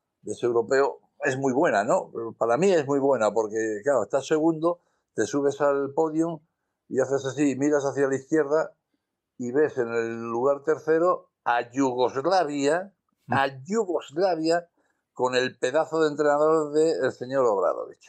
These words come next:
Speaker 1: ¿No? Entonces, <laughs> algo hemos hecho bien. <laughs> Algo hemos hecho bien, ¿no? ¿Entiendes? Bueno, pues, mm, yo creo que, yo creo que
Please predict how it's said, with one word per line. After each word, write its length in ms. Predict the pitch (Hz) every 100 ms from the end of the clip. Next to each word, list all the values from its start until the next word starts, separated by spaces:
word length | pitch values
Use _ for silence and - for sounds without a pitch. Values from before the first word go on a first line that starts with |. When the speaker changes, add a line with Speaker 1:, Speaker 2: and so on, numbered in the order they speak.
| - _ _ _ _ _ _ _ -
Speaker 1:
¿No? 180 | 123
Entonces, 400 | 120 104 113 113
<laughs> 640 | 151 135 135 127 123 123 - _ _ -
algo 400 | 151 156 175 -
hemos 320 | 156 147 117
hecho 220 | 117 - 92
bien. 180 | 92 -
<laughs> 1700 | 131 - 190 - 208 202 190 - 185 - 170 135 160 - _ - 214
Algo 320 | 233 180 180
hemos 180 | 151 151
hecho 260 | 165 - 139
bien, 600 | 143 - - - 180 - -
¿no? 200 | - 135 - - -
¿Entiendes? 500 | 117 120 151 127 113
Bueno, 200 | 117 92
pues, 340 | - 87 - - _ _ _ -
mm, 1160 | 110 107 110 110 107 107 104 101 98 90 95 123
yo 140 | 165
creo 220 | 170 175
que, 720 | - 147 139 131 123 117 110 123
yo 120 | 143
creo 180 | 147 139
que 160 | 135